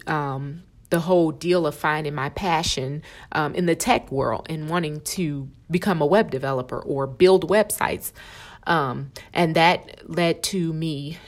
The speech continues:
doing a number of things that I started my own companies with. It started out as being a, a independent contractor, um, who took phone calls.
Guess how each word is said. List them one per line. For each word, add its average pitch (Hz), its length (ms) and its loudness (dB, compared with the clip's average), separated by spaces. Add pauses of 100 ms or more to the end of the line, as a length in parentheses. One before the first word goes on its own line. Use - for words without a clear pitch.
doing 156 420 0
a 143 80 -4
number 190 460 2
of 151 180 -8
things 139 520 -6
that 135 460 -6 (1500)
I 165 120 4
started 147 520 0
my 143 260 0
own 147 440 -4 (380)
companies 180 520 -2
with. - 260 -10 (340)
It 165 120 2
started 147 380 4
out 151 300 4
as 147 200 -6
being 147 280 -6
a, - 120 -8 (300)
a 143 180 -2
independent 180 840 0
contractor, 143 920 -4 (440)
um, 156 260 0
who 220 160 4
took 220 320 2
phone 254 400 2
calls. - 640 -2